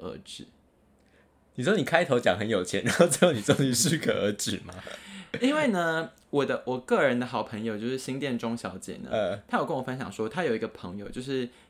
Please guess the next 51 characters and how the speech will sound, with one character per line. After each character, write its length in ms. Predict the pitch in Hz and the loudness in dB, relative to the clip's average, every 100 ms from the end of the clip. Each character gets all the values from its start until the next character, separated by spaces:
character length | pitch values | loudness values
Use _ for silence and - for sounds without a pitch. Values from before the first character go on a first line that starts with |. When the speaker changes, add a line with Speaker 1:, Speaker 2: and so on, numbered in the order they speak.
| _ - | _ -4
Speaker 1:
家 200 | 143 147 | -2 0
里 60 | |
面 240 | 117 120 120 | 0 0 -2
衣 160 | 123 127 | -4 -6
食 240 | - 101 | -6 -8
无 180 | 90 95 | -8 -10
缺， 340 | - - 101 98 | -10 -8 -8 -6
从 180 | 135 | -4
小 120 | 131 107 | -2 0
到 120 | 117 | 0
大 140 | 113 | -2
什 180 | 113 110 | -2 -6
么 80 | 95 | -4
都 120 | 104 | -4
被 80 | 110 | -4
安 180 | 104 101 | -6 -8
排 180 | 110 92 | -10 -12
好 220 | - - | -12 -12
了， 100 | - | -8
Speaker 2:
嗯。 40 | |
Speaker 1:
然 80 | 101 | -4
后 80 | 110 | -2
去 160 | - 123 | -2 -6
国 180 | 113 | -4
外 140 | 104 107 | -4 -4
念 180 | 110 110 | -6 -8
好 160 | 107 | -10
很 120 | 107 | -10
好 120 | 107 98 | -8 -6
的 60 | |
研 220 | 98 95 | -6 -4
究 120 | 104 107 | -4 -4
所， 200 | - - | -6 -8
回 120 | 98 | -6
台 200 | 107 98 | -6 -4
湾， 200 | 104 101 | -4 -4
然 120 | 95 | -6
后 40 | |
去 120 | 110 113 | -6 -6
家 180 | 107 | -6
族 160 | 110 95 | -6 -10
企 280 | - - 110 | -10 -8 -6
业 120 | 104 | -6
工 300 | - 101 104 | -6 -8 -4
作， 180 | 113 98 - - | -4 -4 -8 -16
Speaker 2:
嗯。 60 | 123 | -8
Speaker 1:
什 180 | 113 113 | -4 -2
么 140 | 110 | -2
都 180 | 104 123 | -2 -2
没 300 | 123 104 101 | -2 -4 -6
有。 180 | 101 | -8